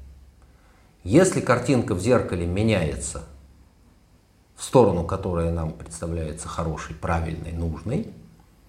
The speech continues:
а на весах все то же самое, ну, скорее всего, че происходит? Правильно. Подрастает мышечная масса, немножко уменьшается объем жировой массы.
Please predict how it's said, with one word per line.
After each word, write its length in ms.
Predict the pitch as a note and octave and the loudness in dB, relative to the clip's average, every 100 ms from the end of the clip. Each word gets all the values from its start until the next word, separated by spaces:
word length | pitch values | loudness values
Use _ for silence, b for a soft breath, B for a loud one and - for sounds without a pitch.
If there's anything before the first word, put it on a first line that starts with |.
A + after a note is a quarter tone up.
| _ _ _ _ _ _ - _ _ _ _ - | _ _ _ _ _ _ -20 _ _ _ _ 2
а 100 | A#2 | 6
на 80 | B2+ | 8
весах 400 | B2+ B2 G#2 - | 6 6 2 2
все 180 | - A2 | -2 0
то 140 | G#2+ | 0
же 80 | F2+ | 0
самое, 520 | - E2 D#2+ A2+ A3 - - - _ _ _ _ _ - - _ _ _ - | -2 -2 -2 -4 -6 -8 -18 -20 _ _ _ _ _ -20 -20 _ _ _ -2
ну, 520 | G2 B2+ G3+ - - | 2 4 4 2 -6
скорее 340 | - G#2 A#2 E3 | -6 0 4 4
всего, 280 | - A2 E3 | 4 4 4
че 160 | C#3+ | 4
происходит? 720 | C#3+ F3+ F#3 - F#3+ F#3 F#3 - - - - _ _ _ | 4 4 4 4 4 6 4 -2 -12 -20 -20 _ _ _
Правильно. 520 | - F#2+ D#2+ C#2 C2+ - - b b b b b b _ | 2 2 2 -4 -8 -12 -18 b b b b b b _
Подрастает 600 | G#2+ A#2 A2+ - E2+ D#2+ | 4 4 4 2 0 0
мышечная 520 | E2+ D#2+ - - F#2+ | -4 -6 -8 -6 0
масса, 680 | B2+ A3+ B3+ - G#3+ G#3 - - | 6 6 4 0 -2 -2 -8 -12
немножко 440 | F2+ E2 C#3 - | -8 -4 -4 -4
уменьшается 680 | F#2+ E2 D2+ G#2+ G#2+ A2+ - | -6 -6 -4 -2 0 -2 -4
объем 300 | C#2+ F2 F#2 | -4 -4 -4
жировой 360 | F#2+ F#2 D#2+ C2+ | -2 0 -2 -4
массы. 380 | C2+ - - | -6 -10 -16